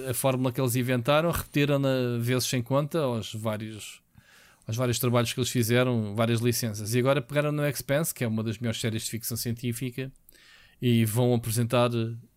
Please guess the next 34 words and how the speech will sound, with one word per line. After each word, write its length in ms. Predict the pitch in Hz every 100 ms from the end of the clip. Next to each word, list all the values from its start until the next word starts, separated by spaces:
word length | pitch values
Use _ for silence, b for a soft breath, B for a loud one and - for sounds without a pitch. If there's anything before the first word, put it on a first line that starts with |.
| _
um 320 | 120 113 113 110
jogo 220 | 120 117
igual. 420 | 110 107 95 92 _ _ _ _ _ _ -
Ok? 300 | 117 143 196 _ _ _ _ b b b b
G-, 220 | 113 - - B B
lá 100 | 147
está, 280 | 160 190 143
género 420 | 135 110 156 165 175
que 80 |
está 160 | - 156
a 40 |
ser 140 | 135 147
mais 180 | 139 143
que 100 | -
esmiuçado 640 | 127 127 127 - 139 143
com 120 | - 127
o 260 | 147 147
Life 180 | 151 -
is 80 | 160
Strange. 400 | - 123 117 113
Portanto, 240 | - 107 101
basicamente 520 | 117 110 113 120 120
é 20 | 127
a 20 |
mesma 300 | 123 120 123
coisa. 280 | 117 104 92 _ - B B B B -
Jogos 220 | 120 113
episódicos, 760 | 117 120 113 139 151 139 117
com, 420 | - 104 98 95 98 _ _ _
com, 160 | 110 107 _ _ -
com 200 | 107 104 _ _ -
escolhas 540 | - - 117 110 98
e 60 | 117
consequências, 840 | 110 101 - 127 127 117 110 -